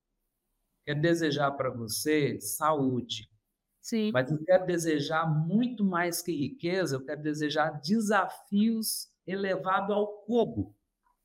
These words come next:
Speaker 1: para que você possa crescer e terminar o próximo ano com a certeza de que você batalhou, cresceu e ficou rico. Então, eu desejo para você feliz ano novo,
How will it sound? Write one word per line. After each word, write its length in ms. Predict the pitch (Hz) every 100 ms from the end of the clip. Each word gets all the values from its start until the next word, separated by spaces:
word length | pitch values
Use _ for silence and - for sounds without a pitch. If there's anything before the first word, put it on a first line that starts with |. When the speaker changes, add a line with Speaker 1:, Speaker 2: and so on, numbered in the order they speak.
| _ _ _ _ _
Speaker 1:
para 160 | 139
que 100 | 143
você 300 | 147 143 143
possa 400 | 165 160 151 165
crescer 680 | 156 160 147 143 - 151 180
e 60 | 196
terminar 720 | - 208 214 220 196 202 233
o 140 | 233
próximo 600 | 202 190 185 - 165 147 151
ano 360 | 202 202 120 - _ _ _
com 80 | 165
a 60 | 165
certeza 640 | 185 180 175 156 160 165
de 120 | 165
que 120 | -
você 440 | 156 160 156 156 156
batalhou, 960 | 151 156 156 160 147 135 139 190 220 - _ _
cresceu 760 | - 185 170 - - 175 226 -
e 80 | 180
ficou 340 | - 208 220
rico. 320 | 208 151 104 - _ _ _ _ _ _ _ _ _ _ _ _ _ _ _ _ _
Então, 120 | - 165
eu 60 |
desejo 480 | 170 185 170 180 180
para 120 | 175
você 400 | 160 151 151 147
feliz 460 | 143 143 139 147 139
ano 200 | 131 120
novo, 600 | 113 127 143 135 139 139